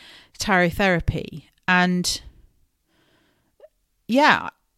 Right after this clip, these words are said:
I am gonna be using it in my, um, You Got the Love thirty-day journaling experience, which starts on the first of June.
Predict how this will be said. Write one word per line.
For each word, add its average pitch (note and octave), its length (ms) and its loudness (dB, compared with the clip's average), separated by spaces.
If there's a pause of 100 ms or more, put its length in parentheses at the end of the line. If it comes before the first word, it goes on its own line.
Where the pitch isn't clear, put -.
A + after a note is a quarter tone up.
I A3+ 160 6
am A#3 220 2
gonna G#3+ 200 0
be G#3 120 -2
using G3+ 480 0
it F3+ 120 -4
in F#3 260 0
my, F3 520 0 (800)
um, E3 340 -2
You F#3+ 200 2
Got - 200 -6
the E3 80 -2
Love E3 460 2 (200)
thirty-day E3 720 -2 (420)
journaling F#3+ 340 4
experience, - 500 -6
which - 160 -6
starts - 360 -4
on E3+ 80 -4
the E3 80 -4
first E3+ 340 -6
of E3+ 80 -14
June. E3 460 -4